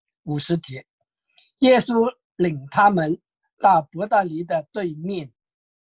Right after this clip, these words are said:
伯大尼的对面就是橄榄山，就举手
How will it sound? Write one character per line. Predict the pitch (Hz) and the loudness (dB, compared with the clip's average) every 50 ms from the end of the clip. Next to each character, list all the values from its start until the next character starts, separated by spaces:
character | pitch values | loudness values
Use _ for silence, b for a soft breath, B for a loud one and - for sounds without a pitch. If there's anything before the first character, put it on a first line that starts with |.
| _ _ _ _ | _ _ _ _
伯 | _ 185 202 214 | _ -2 0 4
大 | 240 226 | 4 4
尼 | 220 220 196 | 4 2 -2
的 | 175 208 196 | -6 -8 -10
对 | - - 247 226 190 | -8 -8 -6 -6 -6
面 | 180 190 208 190 156 139 - | -6 -6 -6 -8 -8 -10 -12
就 | - 170 156 | -10 -10 -10
是 | 143 - 147 | -10 -12 -16
橄 | 143 - 147 151 | -12 -10 -6 -6
榄 | 165 156 - - | -6 -6 -8 -12
山， | - - 151 139 143 - _ _ _ _ _ _ _ _ _ _ _ _ _ _ _ _ _ _ _ _ _ _ _ _ _ _ _ _ _ _ _ _ _ _ | -10 -10 -10 -10 -10 -14 _ _ _ _ _ _ _ _ _ _ _ _ _ _ _ _ _ _ _ _ _ _ _ _ _ _ _ _ _ _ _ _ _ _
就 | - 294 254 240 202 185 | 2 4 4 4 2 0
举 | 165 - - 202 233 | -2 -6 -8 -8 -8
手 | 240 - - 185 160 160 170 | -8 -6 -6 -6 -6 -6 -8